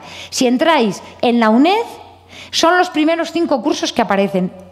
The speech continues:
Es que no os lo he puesto aquí porque era ayer viniendo en el tren y a-, y anoche dije, "No modifico la diapositiva, o sea, la presentación ni una vez más". Os invito a que los hagáis, ¿vale? Son pequeñas, en total son cuarenta y cinco horas. Cada, eh, en este caso son, me parece que son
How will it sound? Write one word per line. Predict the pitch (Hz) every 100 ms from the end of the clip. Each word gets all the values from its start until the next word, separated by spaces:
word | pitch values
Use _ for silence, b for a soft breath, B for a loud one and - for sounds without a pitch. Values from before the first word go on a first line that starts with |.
| -
Es | 233 -
que |
no | 214
os | 247
lo | 311
he |
puesto | 208 -
aquí | 240 320
porque | 254 196
era | 214
ayer | 226 202 214
viniendo | 208 208 202
en | 196
el | 190
tren | 240
y | 240
a-, | 185 190
y | 220 202
anoche | 247 269
dije, | 214 202 208
"No | 240
modifico | 254 233 247 220
la | 220 202
diapositiva, | 190 190 175 240 285 294 B
o | -
sea, | 196
la | 190 175
presentación | 190 196 190 233 247
ni | 226
una | 202
vez | 170
más". | 151 147 139 - B B B B B B _
Os | 240 247
invito | 240 294
a | 320
que | 302
los | 226
hagáis, | 214 165 156 160 - - -
¿vale? | 214 277 311 B B
Son | - 339 370 -
pequeñas, | 254 320 359 359 B -
en | 240
total | 226 330
son | 359
cuarenta | 339 294 262
y |
cinco | 262 277 226
horas. | 202 175 160 - B B B _ _ _ _ -
Cada, | - 208 220 220 214
eh, | 226 220 226
en | 254
este | 254
caso | 302 294 349
son, | 330 262 262 269
me | 233 220
parece | 220 208
que | 202
son | - 214 220 214 214 208 190